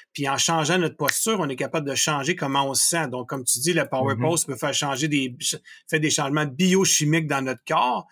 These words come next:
Speaker 1: ce qui est magique. En deux minutes par jour, tu peux faire des changements biochi-, biochimiques dans ton corps. Et, euh, tu sais, changer un état d'esprit en une seconde, tu files pas bien,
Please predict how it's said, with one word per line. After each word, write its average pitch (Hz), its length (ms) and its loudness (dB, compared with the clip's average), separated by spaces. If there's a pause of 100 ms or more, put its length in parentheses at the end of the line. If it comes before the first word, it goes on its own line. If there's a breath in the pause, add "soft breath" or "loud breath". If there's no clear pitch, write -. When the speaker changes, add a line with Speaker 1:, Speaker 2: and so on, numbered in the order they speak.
(160 loud breath)
Speaker 1:
ce - 100 -10
qui 147 100 -6
est 139 40 0
magique. 135 420 2
En 139 120 -2
deux 156 160 2
minutes 160 340 2
par 143 160 -2
jour, 160 180 2
tu - 120 -2
peux 139 100 -4
faire 147 140 -2
des 143 100 -2
changements 143 300 0
biochi-, 147 500 -2
biochimiques 147 560 -4
dans 139 140 0
ton 127 240 -6
corps. 160 420 0 (540 loud breath)
Et, 147 320 -2 (240 soft breath)
euh, 127 140 0
tu 120 100 -6
sais, 160 340 2
changer 139 320 0
un 165 60 4
état 156 200 2
d'esprit 147 360 2
en 151 100 2
une 147 80 0
seconde, 160 480 2 (220 loud breath)
tu - 160 2
files 165 200 2
pas 147 180 2
bien, 185 340 2